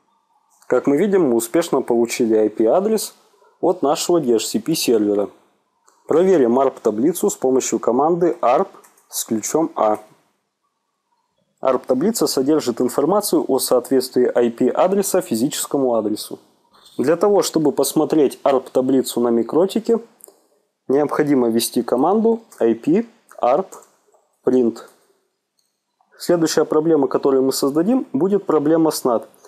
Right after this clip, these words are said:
Первым делом мы создадим правила для нат. Создавать правила мы будем через консоль виртуальной машины.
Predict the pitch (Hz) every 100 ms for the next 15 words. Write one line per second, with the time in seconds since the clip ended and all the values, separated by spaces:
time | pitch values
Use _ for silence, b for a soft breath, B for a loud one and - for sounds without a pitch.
0 | b b 165 202 202 214 269 170 107 147
1 | 190 185 160 165 160 165 185 208 202 151
2 | 127 127 120 107 - B B B - -
3 | 135 131 156 147 - 214 233 226 214 -
4 | 139 151 147 127 - 120 - 143 - 226
5 | 226 156 131 120 151 170 170 156 151 -
6 | 120 104